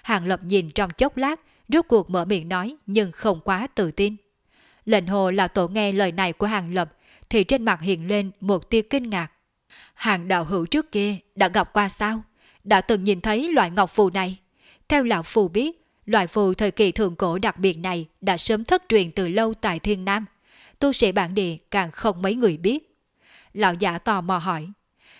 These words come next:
Chỉ là ngẫu nhiên quen biết, một vị đạo hữu biết thứ này,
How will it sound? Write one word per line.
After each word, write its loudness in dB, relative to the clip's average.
Chỉ 6
là -2
ngẫu -2
nhiên 0
quen -2
biết, -4
một 2
vị 2
đạo 0
hữu -2
biết -4
thứ 0
này, -6